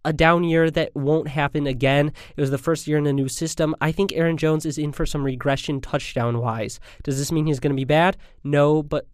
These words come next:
when you're drafting back-to-back Joe Mixon or Aaron Jones, I would rather have Joe Mixon. Now, Michael Thomas, we all know him, we all love him, but I think he is gonna continue what he's been doing.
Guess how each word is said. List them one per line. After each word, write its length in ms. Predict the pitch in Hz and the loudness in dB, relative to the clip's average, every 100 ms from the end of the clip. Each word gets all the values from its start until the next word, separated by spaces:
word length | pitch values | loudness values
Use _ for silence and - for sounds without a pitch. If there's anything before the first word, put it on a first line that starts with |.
| - | -14
when 180 | 151 143 | -4 0
you're 100 | 139 | 2
drafting 460 | 127 143 135 143 135 | 2 2 2 0 0
back-to-back 440 | 131 - 135 123 | 0 0 -2 0
Joe 180 | - 127 | 0 2
Mixon 360 | 135 - 147 143 | 0 -2 -2 0
or 80 | |
Aaron 280 | 123 135 131 | 0 0 2
Jones, 240 | 151 151 - | 0 0 -2
I 140 | 131 135 | -2 0
would 120 | 135 | 2
rather 280 | 131 123 123 | 0 0 0
have 200 | 123 117 | -2 0
Joe 160 | 135 | 0
Mixon. 480 | 120 - - - - - - - | 0 -4 -12 -16 -16 -20 -20 -4
Now, 120 | 151 | 2
Michael 340 | 175 208 240 226 | 6 6 6 2
Thomas, 560 | - 185 160 113 - | 4 4 4 2 -4
we 200 | 139 143 | -2 2
all 180 | 160 175 | 4 4
know 160 | 175 170 | 4 4
him, 180 | 175 170 | 4 2
we 140 | 156 | 4
all 180 | 151 156 | 4 6
love 180 | 151 147 | 4 4
him, 220 | 156 147 | 2 2
but 140 | 151 | 2
I 160 | 151 170 | 4 2
think 260 | - 180 | 0 -4
he 160 | - 180 | -2 0
is 140 | 165 | 0
gonna 260 | 151 170 170 | 2 0 0
continue 1040 | - 175 175 - - 247 302 302 143 110 - - - | -2 0 0 -2 2 4 4 4 4 2 -4 -16 -2
what 220 | 147 160 | 4 4
he's 240 | 151 175 147 | 2 -4 0
been 240 | 160 156 | 0 2
doing. 400 | 165 160 113 | 2 2 0